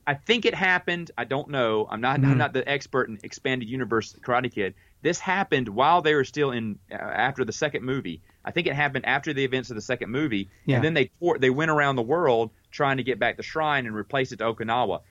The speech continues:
Speaker 1: Did they get it back? I don't remember. I think it only went one season.
Speaker 2: Mm-hmm.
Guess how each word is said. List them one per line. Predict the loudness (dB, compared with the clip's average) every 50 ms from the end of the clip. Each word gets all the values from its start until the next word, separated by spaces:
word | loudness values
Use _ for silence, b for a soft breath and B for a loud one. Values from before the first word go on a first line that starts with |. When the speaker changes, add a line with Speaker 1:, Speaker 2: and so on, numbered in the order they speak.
| _ _ -2
Speaker 1:
Did | -2 2 2
they | 2 2
get | 2 2 2
it | 2 2
back? | 2 0 2 2 0 0 -4 _ _
I | -6 -4
don't | -4 -6 -6
remember. | -8 -8 -6 -6 -6 -4 -4 -6 -4 -4
I | -6 -4
think | -2 -2 0
it | 2
only | 2 2 2 2
went | 0 -2 -2
one | -2 -2 -2 -2 -2
season. | -2 -2 -2 0 -2 -4 -2 0
Speaker 2:
Mm-hmm. | 2 2 4 4 2 2